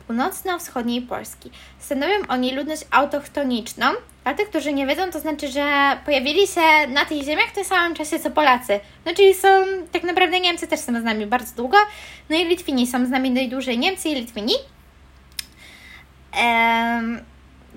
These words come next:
te-, czyli w czternastym wieku pojawili się razem z nami. No i przed drugą wojną mieszkało w Polsce około osiemdziesięciu pięciu tysięcy Litwinów. No i po wojnie większość zamieszkanych przez nich terenów znalazła się w granicach Z S R R. No, czyli podobnie jak tak naprawdę jak z Tatarami, nie?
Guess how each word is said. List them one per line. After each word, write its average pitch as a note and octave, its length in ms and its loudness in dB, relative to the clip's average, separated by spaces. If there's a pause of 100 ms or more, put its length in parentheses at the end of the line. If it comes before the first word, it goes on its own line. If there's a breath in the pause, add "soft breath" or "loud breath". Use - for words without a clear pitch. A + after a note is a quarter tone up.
te-, A#3 180 2
czyli F#4+ 340 6
w E4 360 4
czternastym C4 520 0
wieku G3 220 -2
pojawili F#3+ 300 -4
się - 140 -4
razem G#3 260 -2
z G#3 40 -8
nami. F#4 200 4 (480 loud breath)
No D#4+ 60 -2
i F4 280 -2
przed E4+ 180 -4
drugą E4+ 320 0
wojną D4+ 380 0
mieszkało D4 400 -4
w D4 80 -14
Polsce C#4+ 420 0
około B3+ 240 -4
osiemdziesięciu B3+ 580 -6
pięciu A#3+ 320 -6
tysięcy A#3 420 -6
Litwinów. A#3+ 560 -4 (400 loud breath)
No C4+ 120 -2
i A#4 220 0
po E4 80 2
wojnie D#4 320 -2
większość D#4 320 -4
zamieszkanych B3+ 520 -4
przez B3 140 -12
nich A3+ 140 -4
terenów D#4+ 420 0
znalazła C4 440 2
się A#3 320 -2
w A3 320 -2
granicach A3 540 -6
Z A3 180 -10
S G#3 160 -8
R G#3 100 -4
R. A#3 220 -2 (360 loud breath)
No, F#4 100 -4
czyli F4 220 0
podobnie B3+ 440 -2
jak B3 120 -6
tak A#3 120 -16
naprawdę A3+ 300 -6
jak G#3+ 100 -8
z - 40 -16
Tatarami, G#3+ 500 -10
nie? A3+ 180 -8